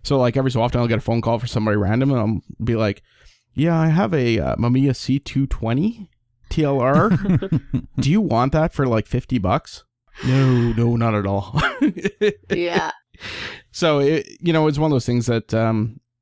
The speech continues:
Speaker 1: I mean, it couldn't have gone better. It's kinda
Speaker 3: Yeah,
Speaker 1: like
Speaker 3: 'cause
Speaker 1: that
Speaker 3: now you have a
Speaker 1: Cinderella
Speaker 3: Leica.
Speaker 1: story. Yeah, no, exactly. And,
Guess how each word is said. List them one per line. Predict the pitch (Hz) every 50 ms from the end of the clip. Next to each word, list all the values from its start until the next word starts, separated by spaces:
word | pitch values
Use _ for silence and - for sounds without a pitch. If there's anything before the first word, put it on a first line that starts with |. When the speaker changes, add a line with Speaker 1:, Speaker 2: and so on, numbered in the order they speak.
| _ _ _ _ _ _ _ _ -
Speaker 1:
I | 135
mean, | 139 135 131 123 -
it | - 139 131
couldn't | - 156 156 156 151
have | 147
gone | 135 131 127 127 113
better. | 101 98 107 139 156 - _ _ _ _ _ _ -
It's | 120 127 -
kinda | - - 131 127
Speaker 3:
Yeah, | 123 120
Speaker 1:
like | 120 117
Speaker 3:
'cause | 117 113
Speaker 1:
that | 104
Speaker 3:
now | 202 208 -
you | - 127
have | 120 127
a |
Speaker 1:
Cinderella | 135 123 123 -
Speaker 3:
Leica. | -
Speaker 1:
story. | - 196 139 127 135 147 156 - _ _ _ _ _ _ _ _ _ _ -
Yeah, | 175 220
no, | 226 233 208
exactly. | 160 143 196 226 214 - 110 123 127
And, | 131 131 131